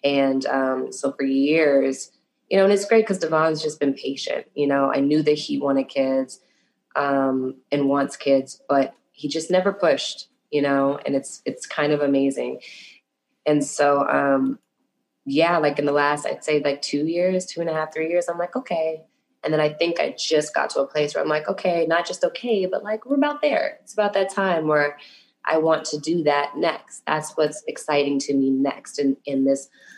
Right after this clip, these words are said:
kind of, like, short but long life full of just tons of experiences and, and unique things that I've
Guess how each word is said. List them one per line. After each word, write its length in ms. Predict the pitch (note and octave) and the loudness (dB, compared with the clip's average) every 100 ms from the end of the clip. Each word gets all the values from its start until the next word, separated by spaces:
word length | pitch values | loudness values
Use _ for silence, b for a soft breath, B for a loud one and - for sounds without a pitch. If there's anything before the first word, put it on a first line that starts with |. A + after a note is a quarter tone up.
| B B B B _ - | B B B B _ -6
kind 240 | - E3 | -2 2
of, 80 | E3 | 2
like, 300 | E3 D3+ D3+ - | 4 2 0 -6
short 380 | - F3 D#3+ - | 2 4 4 2
but 220 | - - | -2 0
long 380 | D3+ D3+ D3+ C#3+ | 2 4 4 4
life 420 | C#3+ D3 C#3+ - - | 4 4 2 -4 -18
full 260 | - D3 | 2 4
of 120 | C#3+ C3+ | 4 2
just 220 | C#3 C3+ | -2 -4
tons 380 | - - D3+ D3 | -8 -2 2 2
of 100 | C#3 | 0
experiences 800 | C#3 - D3 C#3 C#3 C3+ C#3 C3+ | -2 -2 0 2 2 2 2 2
and, 200 | C3+ B2+ - | 0 -2 -4
and 200 | C3+ C3+ | 0 2
unique 400 | C3+ C3+ C#3+ - - | 2 2 0 -4 -2
things 260 | C#3+ C#3 | 0 0
that 120 | C#3 | 0
I've 320 | C3 B2+ B2+ | -2 -2 -4